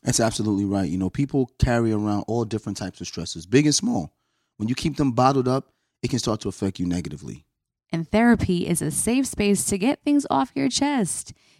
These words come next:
Speaker 2: and to kind of figure out how to work through whatever's weighing you down.
Speaker 1: If you're thinking about starting therapy, give BetterHelp a try. It's entirely online, designed to be convenient, flexible,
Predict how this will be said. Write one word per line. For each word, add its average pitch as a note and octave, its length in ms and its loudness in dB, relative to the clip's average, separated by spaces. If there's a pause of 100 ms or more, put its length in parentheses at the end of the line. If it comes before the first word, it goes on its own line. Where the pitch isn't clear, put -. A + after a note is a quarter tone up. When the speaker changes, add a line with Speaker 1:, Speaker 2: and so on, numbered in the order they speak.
(160)
Speaker 2:
and A#3 220 4
to B3 100 -2
kind - 200 0
of D4+ 60 0
figure B3 300 2
out G3 160 -2
how F#3 120 0
to F3+ 160 -2
work E3+ 260 2
through F3+ 220 -2
whatever's E3 460 -2
weighing D#3 300 0
you E3 100 0
down. - 440 -8 (1080)
Speaker 1:
If F3 160 8
you're F#3 80 6
thinking D#3 260 2
about C3 260 4
starting A#2+ 360 -2
therapy, G#2+ 540 -6 (100)
give D#3 200 0
BetterHelp B2 500 -4
a F#2+ 40 -14
try. E2 280 -14 (380)
It's B2+ 160 2
entirely D3 480 2
online, A#2+ 580 0 (160)
designed A#2+ 460 -2
to D3+ 100 -4
be C#3 160 0
convenient, A2+ 580 -4
flexible, A#2 560 -4